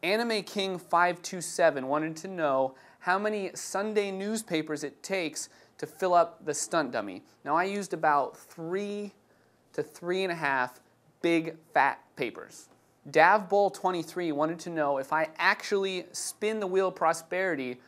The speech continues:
or it's some kind of magic animated effect or it's all computers or magic or voodoo, but I can assure you that there is a real Wheel of Prosperity and I actually spin it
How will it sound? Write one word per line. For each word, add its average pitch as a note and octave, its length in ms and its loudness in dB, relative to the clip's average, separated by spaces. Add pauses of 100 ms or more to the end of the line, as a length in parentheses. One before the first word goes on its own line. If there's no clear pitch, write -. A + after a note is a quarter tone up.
(100)
or C3 100 -4
it's C3 100 -8
some F3 160 -4
kind E3 200 0
of C#3 140 2 (280)
magic D3+ 720 0 (160)
animated D#3 520 0
effect D3 460 0
or C3 80 -4
it's A#2+ 140 -6
all C#3+ 160 4
computers F3 960 0 (380)
or A2+ 80 -8
magic D#3 500 2
or C#3+ 80 2
voodoo, D#3+ 560 2 (320)
but D3+ 80 4
I F3+ 100 6
can A3 140 -4
assure C#4 320 0
you G#3+ 140 0
that E3+ 160 0
there F#3 140 2
is E3 100 -4
a D#3+ 60 -2
real E3 680 -2
Wheel E3 280 2
of G3 120 -6
Prosperity F3 720 0
and D3+ 100 -4
I C#3+ 200 -4
actually F3+ 420 0
spin F#3+ 320 -6
it D#3 220 -6